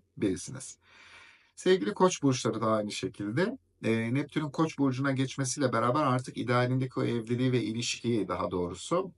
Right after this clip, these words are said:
e, artık harekete geçip, e, resmileştirmek isteyebilirler. E, birden gelebilir bu karar, e, ve birden bu tutkulu ilişkiyi evliliğe çevirmek isteyebilirler. Dolayısıyla iki bin yirmi beş yılında sevgili Koçlar için de evlilik yılı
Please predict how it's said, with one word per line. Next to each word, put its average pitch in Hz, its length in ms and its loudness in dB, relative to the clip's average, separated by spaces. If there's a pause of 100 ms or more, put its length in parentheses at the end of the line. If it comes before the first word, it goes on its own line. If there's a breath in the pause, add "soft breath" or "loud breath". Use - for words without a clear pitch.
e, 104 320 0 (160)
artık 117 400 -4
harekete 127 360 0
geçip, - 520 -4
e, 104 220 2
resmileştirmek 120 920 0
isteyebilirler. 90 880 -4 (480 soft breath)
E, 110 340 2
birden 175 400 0
gelebilir 151 500 0
bu 110 100 -4
karar, 101 440 -2 (100)
e, 104 100 -4 (400)
ve 165 180 2 (560)
birden 170 520 0
bu 127 340 -2
tutkulu 147 800 0
ilişkiyi 113 560 -2
evliliğe 127 480 0
çevirmek 127 480 0
isteyebilirler. 104 920 -2 (380 loud breath)
Dolayısıyla 123 420 0
iki 131 160 -2
bin 131 100 0
yirmi 127 220 0
beş 127 240 0
yılında 113 380 -2 (180)
sevgili 107 400 -2
Koçlar - 380 2
için 107 280 -2
de 151 80 2
evlilik 120 400 0
yılı 104 260 0